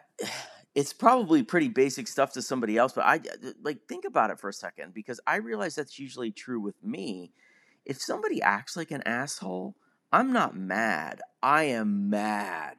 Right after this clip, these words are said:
I'm big mad, all capital letters mad. If somebody hurts my feelings,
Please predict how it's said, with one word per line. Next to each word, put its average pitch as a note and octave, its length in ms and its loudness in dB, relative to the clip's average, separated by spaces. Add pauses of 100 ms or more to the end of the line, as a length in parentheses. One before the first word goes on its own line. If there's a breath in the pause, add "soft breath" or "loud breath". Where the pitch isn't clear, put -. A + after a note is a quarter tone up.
(120)
I'm A2 340 -4
big C#3 300 4
mad, G2+ 420 0
all B2+ 280 4
capital C3+ 540 0
letters A2+ 420 0
mad. A#1+ 440 -14 (600)
If C3 120 -4
somebody F3+ 320 -2
hurts D3+ 380 0
my C#3+ 180 -4
feelings, E3 720 -6